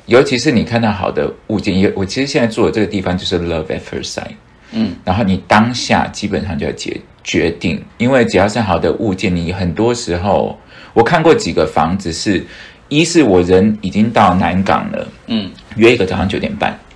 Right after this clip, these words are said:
Speaker 2: 呃，已经租出去了。
Speaker 1: 我人到南港，然后房东在，对，他说已经租出去了。
Speaker 2: 嗯。
Speaker 1: 然后另外一个就是你可能看了，然后你可能觉得我要再想一下，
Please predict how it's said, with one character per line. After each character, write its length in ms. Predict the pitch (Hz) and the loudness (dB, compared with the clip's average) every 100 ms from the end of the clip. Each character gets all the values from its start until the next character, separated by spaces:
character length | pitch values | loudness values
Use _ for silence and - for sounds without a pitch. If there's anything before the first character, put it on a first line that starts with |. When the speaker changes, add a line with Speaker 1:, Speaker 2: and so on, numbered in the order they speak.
| - - - | -20 -20 -14
Speaker 2:
呃， 120 | 101 - | -14 -12
已 60 | |
经 180 | 95 98 | -12 -12
租 100 | 98 | -12
出 140 | 95 92 | -14 -14
去 160 | 98 | -8
了。 140 | 85 - - - | -8 -8 -10 0
Speaker 1:
我 140 | 98 | 2
人 260 | 92 95 107 | 4 6 6
到 160 | 120 | 6
南 220 | 98 80 95 | 4 2 0
港， 140 | 65 | -2
然 80 | 76 | -2
后 80 | - | -2
房 180 | 78 | -2
东 120 | 90 90 | 0 -2
在， 120 | 65 | -2
对， 280 | - 92 - - | 2 2 2 -4
他 140 | 95 | -4
说 200 | 95 87 - | 0 -2 -2
已 60 | |
经 160 | 90 87 | -6 -6
租 120 | 76 | -6
出 140 | - | -10
去 160 | 67 - | -10 -8
了。 120 | - - - - | -8 -10 -16 -14
Speaker 2:
嗯。 80 | 95 | -6
Speaker 1:
然 120 | 104 113 | 0 2
后 60 | |
另 180 | 110 147 | 2 4
外 160 | 139 107 | 4 6
一 40 | |
个 120 | 107 | 4
就 140 | 95 113 | 0 0
是 140 | 127 | 2
你 120 | 104 | 2
可 120 | 98 | 0
能 120 | 92 92 | -4 -4
看 260 | 123 127 | -2 0
了， 140 | 87 69 | 0 -2
然 120 | 78 | -4
后 120 | 110 | 0
你 100 | 104 | 0
可 120 | 90 87 | 0 -4
能 80 | 85 | -2
觉 100 | 113 | -2
得 100 | - | 0
我 120 | 98 | 0
要 140 | 110 | 2
再 140 | 123 147 | 0 -2
想 260 | - 87 | -2 -4
一 40 | 87 | -4
下， 380 | 95 110 - | -2 0 -2